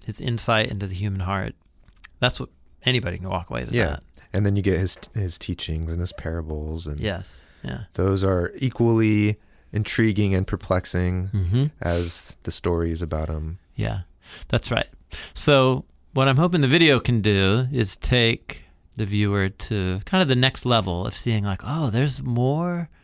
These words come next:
Speaker 1: going on here than I realized." And I could begin to read these texts with even more understanding and a little more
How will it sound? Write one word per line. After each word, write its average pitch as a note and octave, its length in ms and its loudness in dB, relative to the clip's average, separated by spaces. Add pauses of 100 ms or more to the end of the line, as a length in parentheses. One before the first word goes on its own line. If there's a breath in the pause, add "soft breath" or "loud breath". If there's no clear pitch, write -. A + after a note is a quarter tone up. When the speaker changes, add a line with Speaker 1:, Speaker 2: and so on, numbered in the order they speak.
(260 soft breath)
Speaker 1:
going B2+ 240 2
on E3+ 160 2
here B2 160 2
than G#2 80 -2
I G2+ 60 0
realized." C3 720 2 (320 soft breath)
And A2 160 -2
I B2+ 240 4
could A#2+ 320 0
begin A#2 340 2
to A2+ 100 2
read B2+ 380 2
these A2 260 0
texts - 580 -2
with A2+ 160 2
even G#2+ 240 2
more A2+ 600 2
understanding F2+ 840 -2 (200)
and G#2 120 -4
a G#2 60 -4
little G#2+ 200 -2
more G#2+ 600 0